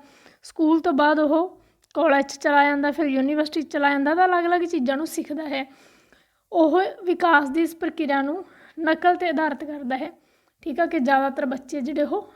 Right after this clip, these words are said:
ਨਕਲ ਕਰਕੇ ਸਿੱਖਦੇ ਹੈਗੇ ਆ। ਫਿਰ ਆ ਗਿਆ ਲੈਂਗੁਏਜ। ਕਹਿੰਦਾ ਵਿਗੋਸਕੀ ਭਾਸ਼ਾ ਨੂੰ ਬੌਧਾਤਮਕ ਵਿਕਾਸ ਲਈ ਇੱਕ ਸਾਧਨ ਮੰਨਦਾ ਹੈ,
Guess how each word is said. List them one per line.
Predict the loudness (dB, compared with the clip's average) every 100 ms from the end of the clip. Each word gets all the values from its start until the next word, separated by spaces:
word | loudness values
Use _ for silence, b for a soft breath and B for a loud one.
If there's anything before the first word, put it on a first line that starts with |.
| B
ਨਕਲ | -4 -2 0
ਕਰਕੇ | 0 -2 -2
ਸਿੱਖਦੇ | -6 -6 -2 0 0
ਹੈਗੇ | -2 -2 -2
ਆ। | -4 b b b b b b b b
ਫਿਰ | 2
ਆ | 2
ਗਿਆ | 4
ਲੈਂਗੁਏਜ। | 2 0 0 2 2 2
ਕਹਿੰਦਾ | 0 -6 -12 _ _ _ _ _ _ _ _ -4 0
ਵਿਗੋਸਕੀ | 2 4 4 2 -2 -4
ਭਾਸ਼ਾ | 2 2 0 -2
ਨੂੰ | -2 0
ਬੌਧਾਤਮਕ | 0 2 0 -2 -6
ਵਿਕਾਸ | -4 -2 2 2 0
ਲਈ | -6
ਇੱਕ | -6
ਸਾਧਨ | -4 -2 -2 -2
ਮੰਨਦਾ | -4 -2 0 0
ਹੈ, | -2 -4 -6